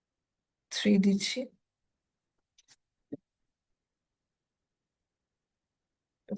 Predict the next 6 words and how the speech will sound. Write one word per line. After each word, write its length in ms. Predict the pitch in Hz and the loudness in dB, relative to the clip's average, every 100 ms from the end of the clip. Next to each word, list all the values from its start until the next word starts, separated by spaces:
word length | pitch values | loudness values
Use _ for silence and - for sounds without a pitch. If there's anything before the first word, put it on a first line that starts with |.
| 202 | 0
ফাইভ, 260 | 196 208 - - _ _ _ _ _ _ _ _ _ _ _ _ _ _ _ _ _ _ _ _ _ _ | 2 2 0 -8 _ _ _ _ _ _ _ _ _ _ _ _ _ _ _ _ _ _ _ _ _ _
আর 100 | 208 208 | 0 4
এদিকে 260 | 190 190 190 | 4 2 0
হচ্ছে 260 | 208 - - | -2 -6 -10
থ্রি। 180 | - - - - _ _ _ _ _ _ _ _ _ _ _ _ _ _ _ _ _ _ _ _ _ _ _ _ _ _ _ _ _ _ _ - | -10 -10 -12 -18 _ _ _ _ _ _ _ _ _ _ _ _ _ _ _ _ _ _ _ _ _ _ _ _ _ _ _ _ _ _ _ -12
আচ্ছা, 180 | - | -12